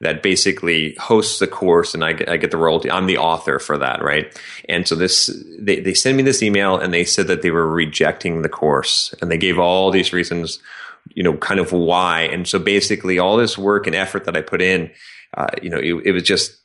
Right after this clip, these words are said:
it was gone, it evaporated. And it, and it just is, I mean, that's the entrepreneurial thing, right? You, you invest and then you pray and you hope, but you, there's no guarantee you're gonna get paid.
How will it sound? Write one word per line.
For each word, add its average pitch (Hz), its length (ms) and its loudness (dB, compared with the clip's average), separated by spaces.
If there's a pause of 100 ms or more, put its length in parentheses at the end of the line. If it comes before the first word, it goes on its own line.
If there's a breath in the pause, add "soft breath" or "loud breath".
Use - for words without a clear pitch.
it 101 60 0
was 85 120 -4
gone, 82 320 0
it 65 80 -2
evaporated. 85 600 0
And 117 160 4
it, 113 140 4
and 117 100 2
it 107 120 0
just 120 220 0
is, 110 160 0
I 98 80 2
mean, 113 140 4
that's 117 160 2
the 117 60 4
entrepreneurial 107 600 0
thing, 107 140 0
right? 90 160 0
You, 90 140 0
you 95 200 -4
invest 110 680 -4
and 104 120 -4
then 98 140 -2
you 95 80 -4 (100)
pray 117 320 0
and 110 80 -2
you 92 80 -2
hope, 123 300 2
but - 120 -6
you, 110 240 -2
there's 113 200 0
no 131 80 2
guarantee 117 400 0
you're 113 120 2
gonna 107 160 -2
get 98 200 0
paid. 120 400 -2